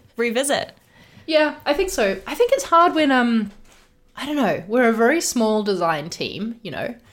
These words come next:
Speaker 2: It's just me doing the marketing stuff, just Dylan doing the product stuff.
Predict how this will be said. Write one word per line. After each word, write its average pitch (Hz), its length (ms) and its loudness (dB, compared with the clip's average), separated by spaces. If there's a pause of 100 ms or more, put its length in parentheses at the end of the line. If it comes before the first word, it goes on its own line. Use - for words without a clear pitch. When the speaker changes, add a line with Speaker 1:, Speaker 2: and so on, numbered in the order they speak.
(360)
Speaker 2:
It's - 400 -8
just - 320 -2
me 190 160 0
doing 185 160 -4
the 185 40 -4
marketing 160 360 -4
stuff, 160 280 -8
just - 240 -12
Dylan 190 280 -2
doing 185 160 -6
the 190 80 -8
product 151 300 -8
stuff. - 340 -10